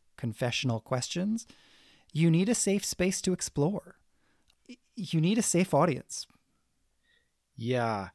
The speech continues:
Speaker 2: you do. And I think even more than that, you have to be safe with yourself, which sounds like a goofy thing to
Speaker 1: Mm.
Speaker 2: say, but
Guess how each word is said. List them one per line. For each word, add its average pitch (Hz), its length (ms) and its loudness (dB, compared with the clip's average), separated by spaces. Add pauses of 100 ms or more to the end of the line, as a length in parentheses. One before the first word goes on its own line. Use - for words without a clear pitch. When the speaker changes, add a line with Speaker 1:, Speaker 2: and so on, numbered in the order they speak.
(320)
Speaker 2:
you 165 180 2
do. 143 680 6
And 151 160 2
I 156 100 2
think 202 460 0
even 175 300 4
more 135 260 4
than 104 240 -4
that, 98 460 -4 (600)
you 139 220 2
have 196 180 2
to 156 100 0
be 127 160 0
safe - 380 2
with 131 180 0
yourself, - 640 -2 (380)
which 143 220 0
sounds 170 220 2
like 131 120 2
a 117 60 2
goofy 110 260 0
thing 120 220 2
to 107 80 0
Speaker 1:
Mm. - 20 0
Speaker 2:
say, 104 300 0
but 101 280 0